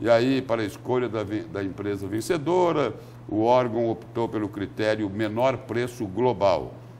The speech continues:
E aí, lá em dois mil e treze, foi declarada vencedora da licitação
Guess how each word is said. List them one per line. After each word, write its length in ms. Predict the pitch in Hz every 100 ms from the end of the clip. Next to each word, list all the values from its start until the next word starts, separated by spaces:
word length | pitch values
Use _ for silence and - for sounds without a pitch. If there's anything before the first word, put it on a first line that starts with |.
| -
E 100 | 107
aí, 320 | 117 120 139
lá 300 | 113 131 151
em 80 | 143
dois 220 | 117 107
mil 180 | 107 113
e 40 |
treze, 600 | - 127 165 165 143 151 151 - - -
foi 160 | 117
declarada 580 | 120 120 117 107 117 110
vencedora 640 | 107 117 113 92 92 110
da 100 | 98
licitação 840 | 92 90 107 123 104 131 139 147